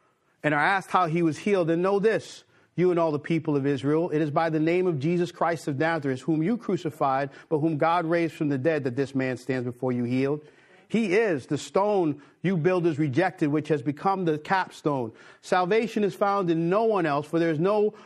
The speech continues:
other name given to men by which we must be saved.'" When they saw the courage of Peter and John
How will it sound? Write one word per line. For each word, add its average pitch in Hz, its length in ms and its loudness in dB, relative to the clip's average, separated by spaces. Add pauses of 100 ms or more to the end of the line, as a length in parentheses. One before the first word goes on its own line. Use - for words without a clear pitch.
(160)
other 190 240 2
name 165 800 0
given 220 440 0
to 185 140 0
men 170 460 0 (180)
by 156 120 2
which 160 260 0
we 170 100 2
must 156 300 -2
be 139 140 0
saved.'" 135 400 -2
When 156 160 -2
they 180 120 2
saw 254 460 0
the 180 200 0
courage 190 840 -2 (240)
of 151 180 -2
Peter 160 540 -2 (240)
and 131 180 -2
John 131 540 -2